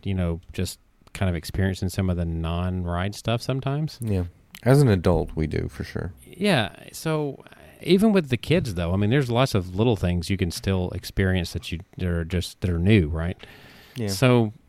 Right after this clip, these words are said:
Speaker 1: and you don't really have to do a ton of rides for them to have a good day either. So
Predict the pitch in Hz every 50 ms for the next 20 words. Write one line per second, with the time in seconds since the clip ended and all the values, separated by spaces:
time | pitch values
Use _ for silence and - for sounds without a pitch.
0 | _ _ _ _ _ _ _ _ _ - 131 135 139 139 175 180 170 165 160 135
1 | 139 143 - - 120 113 123 123 110 98 - - - - - 120 117 110 101 95
2 | 95 101 107 107 101 90 - - - 92 98 101 98 90 92 95 90 87 82 92
3 | 90 85 85 90 87 87 87 - 98 107 95 82 71 - - - 78 80 - -
4 | _ _ - - - - - - - - - - - - - - 110 107 104 101
5 | 98